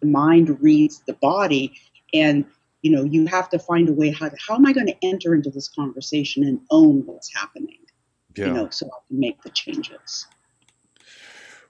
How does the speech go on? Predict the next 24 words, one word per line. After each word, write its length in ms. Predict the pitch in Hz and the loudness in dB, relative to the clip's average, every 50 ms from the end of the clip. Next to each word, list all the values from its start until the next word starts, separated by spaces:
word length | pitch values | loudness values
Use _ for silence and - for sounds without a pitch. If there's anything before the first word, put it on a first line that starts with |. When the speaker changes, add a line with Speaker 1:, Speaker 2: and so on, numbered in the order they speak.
| - | 2
Speaker 2:
Well, 220 | 131 147 151 160 151 | 6 8 8 8 8
it's 200 | 135 127 - 143 | 6 4 2 2
a 60 | 127 | 0
fascinating 520 | - - 165 180 185 - 196 175 151 123 | 4 4 4 4 4 2 0 -4 -4 -4
subject, 500 | - - 147 143 123 151 165 160 _ - | -2 -2 -2 -2 -2 -2 -6 -6 _ -10
and, 540 | 127 - 120 117 117 117 113 113 113 110 110 | -8 -4 -2 0 0 0 0 -2 -2 -2 -2
uh, 340 | 113 110 110 110 110 107 104 | -2 0 0 0 0 0 -2
we 120 | 104 120 - | -2 -4 -4
could 180 | - 123 104 | -4 -6 -6
go 140 | 113 113 117 | -4 -2 0
on 320 | 123 123 123 123 123 117 | 0 0 0 -2 -2 -4
at 240 | 113 113 120 113 107 | -6 -6 -6 -6 -4
least 240 | 110 131 151 - - | -2 -2 -2 -2 -4
another 260 | 127 120 113 113 110 | -4 -2 -2 -2 -2
hour 320 | 110 107 107 110 104 101 107 | 0 0 0 0 -2 -2 -4
'cause 180 | - 104 92 | -6 -8 -8
I 120 | 107 101 92 | -6 -6 -6
have 160 | 98 101 92 | -6 -6 -4
that 120 | 104 104 104 | -4 -4 -4
many 140 | 104 101 | -6 -6
more 200 | 101 98 98 92 | -8 -8 -10 -12
questions, 640 | - - 107 104 101 - - 95 92 90 87 - - _ | -10 -8 -8 -8 -8 -8 -12 -14 -16 -16 -16 -18 -16 _
but, 340 | - 104 101 92 - - | -10 -8 -8 -8 -10 -8
uh, 220 | 107 95 92 95 | -6 -6 -6 -6